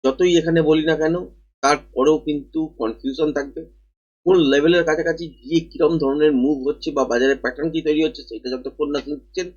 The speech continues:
ততক্ষণ পর্যন্ত নিজেরাই কনফিডেন্সের মধ্যে আসবেন না, বাই করবেন না সেল করবেন। সেই জন্য প্রত্যেকবারেই একটা করে টেকনিক্যাল ব্যাচ শুরু করা হয়। যারা যারা সত্যি শিখতে ইন্টারেস্টেড তারা যোগাযোগ করতে পারেন।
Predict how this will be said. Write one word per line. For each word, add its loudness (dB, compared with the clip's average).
ততক্ষণ 0
পর্যন্ত -2
নিজেরাই 0
কনফিডেন্সের -2
মধ্যে -4
আসবেন -4
না, -4
বাই -8
করবেন -6
না -10
সেল -16
করবেন। -10
সেই 0
জন্য 2
প্রত্যেকবারেই 0
একটা -4
করে 2
টেকনিক্যাল -2
ব্যাচ -2
শুরু -6
করা 0
হয়। -2
যারা 4
যারা 2
সত্যি -12
শিখতে -6
ইন্টারেস্টেড 0
তারা -2
যোগাযোগ -2
করতে -2
পারেন। 0